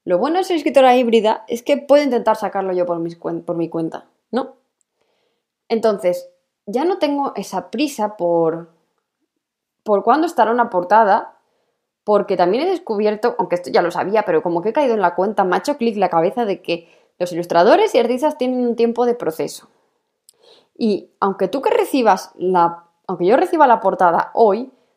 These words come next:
no la voy a poder enseñar hasta dentro de tres semanas. Así de qué me sirve tenerla yo hoy, ¿no? Entonces te quiero decir, es un proceso muy lento,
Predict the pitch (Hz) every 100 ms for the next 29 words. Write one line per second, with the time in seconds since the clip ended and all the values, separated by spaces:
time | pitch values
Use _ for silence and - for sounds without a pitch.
0 | _ 220 294 359 247 233 220 208 202 202
1 | 190 190 190 185 180 175 175 - 165 160
2 | 156 - - 262 320 233 220 208 226 214
3 | 165 170 170 175 156 170 160 _ - 180
4 | - - - 233 339 - _ _ _ _
5 | _ _ _ _ - 262 269 277 269 214
6 | - _ _ _ _ 262 349 381 262 262
7 | 262 262 254 240 208 269 285 233 233 240
8 | 233